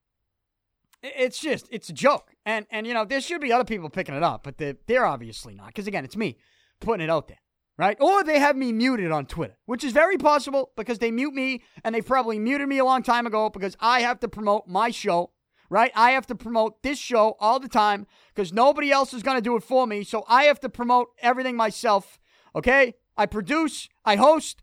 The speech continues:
I edit, I promote, I sell. Anything else that I do for this show that I have to do? Obviously, in a perfect world, I have other people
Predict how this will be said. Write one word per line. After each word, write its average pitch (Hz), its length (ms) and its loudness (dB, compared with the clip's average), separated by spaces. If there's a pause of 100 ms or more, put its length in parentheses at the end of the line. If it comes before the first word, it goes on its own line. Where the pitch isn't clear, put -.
(160)
I 202 120 2
edit, 320 340 2 (680)
I 208 100 2
promote, 285 480 4 (280)
I 208 100 -2
sell. 311 540 4 (600)
Anything 320 340 0
else 349 220 2
that 349 120 2
I 349 100 6
do 359 320 0 (840)
for 302 260 -6
this 339 200 -4
show 359 400 4 (400)
that 277 100 0
I 285 80 6
have 320 320 0
to 359 100 0
do? 370 320 2 (280)
Obviously, 359 540 4
in 330 60 0
a 277 40 0
perfect 320 340 0
world, 311 300 4
I 269 80 2
have 247 120 0
other 302 200 0
people 262 480 -2